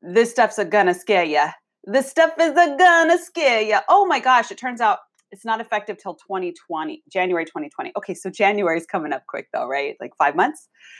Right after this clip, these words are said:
All right, so these are brand new changes to the Facebook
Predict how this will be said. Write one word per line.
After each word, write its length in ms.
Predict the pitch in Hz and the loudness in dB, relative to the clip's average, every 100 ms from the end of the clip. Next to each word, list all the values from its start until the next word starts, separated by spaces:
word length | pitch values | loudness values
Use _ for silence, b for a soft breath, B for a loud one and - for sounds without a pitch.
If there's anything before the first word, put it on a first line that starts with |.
| B B B - | B B B 0
All 60 | |
right, 120 | 214 | 2
so 80 | 233 | 0
these 260 | 233 294 320 | 0 0 2
are 340 | - 233 214 | 4 6 4
brand 580 | 185 196 233 254 277 277 | 0 -2 0 2 0 2
new 560 | 240 208 190 185 208 247 _ _ _ _ _ _ _ _ - | 0 4 6 6 6 0 _ _ _ _ _ _ _ _ -16
changes 920 | - 269 254 233 190 165 170 175 - | -6 -4 -4 0 0 0 -4 -10 -10
to 300 | 220 208 208 - | -4 -2 -2 -4
the 260 | 202 196 _ | -8 -8 _
Facebook 540 | 208 202 202 - 202 | -2 -2 -6 -4 -4